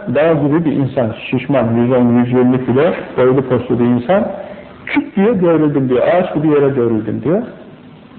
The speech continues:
Bir sokuşta küt diye devirmiş. Hemen almışlar, hastaneye götürmüşler, serum takmışlar vesaire vesaire filan. Geldi bizim yanımıza,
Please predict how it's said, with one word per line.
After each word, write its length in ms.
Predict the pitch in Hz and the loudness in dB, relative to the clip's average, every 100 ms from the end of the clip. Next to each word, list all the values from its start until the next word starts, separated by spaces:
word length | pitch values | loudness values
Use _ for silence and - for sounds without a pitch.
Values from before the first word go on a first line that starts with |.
| - - | -14 -2
Bir 320 | 135 262 - | 0 2 0
sokuşta 680 | 160 160 - 214 262 - - - - - - | -2 -2 -2 -2 -2 -6 -16 -20 -20 -20 -12
küt 280 | - 247 - | -2 -2 0
diye 200 | 180 165 | 2 4
devirmiş. 480 | 139 131 120 110 - - - - - - - - - - - - - | 4 2 0 -4 -10 -18 -18 -18 -18 -20 -20 -20 -20 -20 -20 -14 -2
Hemen 260 | 170 180 151 | 2 2 2
almışlar, 380 | 143 135 156 | 0 0 0
hastaneye 480 | 143 139 - 135 135 | 2 0 0 0 2
götürmüşler, 640 | 135 123 120 117 147 143 - | 2 2 0 0 0 0 0
serum 220 | 139 139 | 0 2
takmışlar 540 | 135 117 120 - 165 | 0 -2 -2 2 2
vesaire 480 | 127 123 117 113 - | 2 2 0 2 2
vesaire 400 | - 120 123 180 | 2 0 2 2
filan. 360 | 139 147 226 - - - - - - 247 - - | 2 2 0 -2 -10 -14 -18 -16 -12 -12 -12 -8
Geldi 420 | - 156 151 180 151 | 0 2 2 2 2
bizim 180 | 143 | 2
yanımıza, 600 | 139 135 135 180 247 - | 2 0 0 0 -2 -4